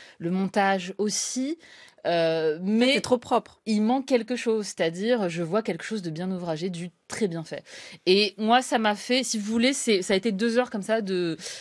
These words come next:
Speaker 1: du coup, comme, euh, comme tout est à sa place, et bah, même le bordel est à sa place, même les,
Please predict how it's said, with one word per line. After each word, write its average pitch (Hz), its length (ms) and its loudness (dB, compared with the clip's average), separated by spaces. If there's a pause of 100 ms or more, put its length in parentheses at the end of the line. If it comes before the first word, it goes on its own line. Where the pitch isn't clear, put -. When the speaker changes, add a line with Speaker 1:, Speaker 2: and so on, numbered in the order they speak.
Speaker 1:
du 196 140 -6
coup, 269 140 -6
comme, 262 260 4
euh, 214 300 4
comme 254 240 -2 (120)
tout 302 200 -6 (120)
est 254 220 0
à 202 80 -2
sa 196 200 -4
place, 233 600 -4
et 185 100 4
bah, 196 360 2
même 247 220 0
le 247 80 2
bordel 240 380 2
est 294 40 0
à 226 60 0
sa 202 180 -2
place, 214 340 -2
même 214 160 -2
les, 180 360 2